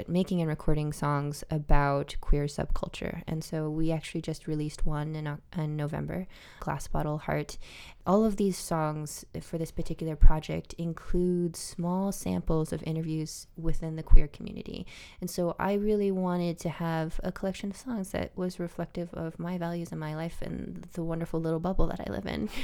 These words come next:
<laughs> um, which I wanna share with folks. And I wanna, you know, I wanna hear more about other folks' little bubbles. So that's one thing that I'm,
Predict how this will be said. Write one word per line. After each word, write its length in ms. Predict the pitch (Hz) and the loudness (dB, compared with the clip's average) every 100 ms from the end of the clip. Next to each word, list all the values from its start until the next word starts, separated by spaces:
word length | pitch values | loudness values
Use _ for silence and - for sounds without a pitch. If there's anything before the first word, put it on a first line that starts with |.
| 254 | -4
<laughs> 240 | 240 226 | -6 0
um, 340 | 202 190 180 190 | 4 6 4 4
which 180 | 220 240 | 4 4
I 60 | |
wanna 160 | 240 240 | 4 2
share 260 | - 254 | 2 2
with 180 | 277 226 | 2 0
folks. 420 | - 170 156 165 | 4 4 4 0
And 120 | - 180 | -2 0
I 120 | 175 | 0
wanna, 320 | 175 175 170 | 0 0 -2
you 140 | 190 180 | -2 -4
know, 160 | 165 | -2
I 100 | 160 | -4
wanna 160 | 165 175 | -2 -2
hear 200 | 175 185 | -2 -2
more 340 | 175 160 175 | -2 -2 -2
about 300 | 165 160 - | -2 -2 -2
other 180 | 185 190 | 0 0
folks' 500 | - 160 - - - - | 0 -2 -4 -10 -14 -10
little 260 | 165 156 | -8 -6
bubbles. 460 | 156 160 151 151 - - | -6 -6 -4 -6 -10 -10
So 180 | - | -4
that's 340 | 196 196 190 - | 2 2 8 8
one 220 | 175 170 | 8 6
thing 220 | 165 156 | -2 -4
that 100 | 156 | -4
I'm, 200 | 185 180 | -4 -6